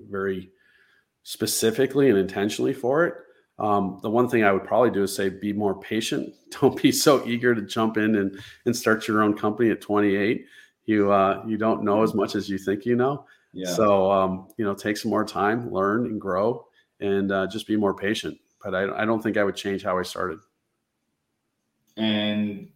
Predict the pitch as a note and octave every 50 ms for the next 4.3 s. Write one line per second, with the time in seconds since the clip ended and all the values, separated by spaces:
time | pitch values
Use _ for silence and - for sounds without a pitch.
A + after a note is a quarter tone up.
0 | _ - G#2+ G#2 G#2 A2 A2 G#2+ G#2 G2 A2 G#2 - - A#2 A2+ G#2+ - A#2 G#2+
1 | - A2 G#2 G2 G#2+ G#2 G#2 G#2+ G#2+ G#2+ - G#2+ G2+ G2+ G2+ G2+ F#2 F#2+ G#2 G2+
2 | G2+ F#2+ F#2+ G2 G2+ A2 A2 A2 A2+ B2 C#3 C#3+ C3+ - C#3+ C#3+ - - C#3 B2+
3 | C3 C3 - - - C3 B2+ C3 C3 B2+ C3 C#3 C3 B2+ B2 B2+ C3 B2+ - -
4 | D3 D3 D#3+ E3+ E3+ E3+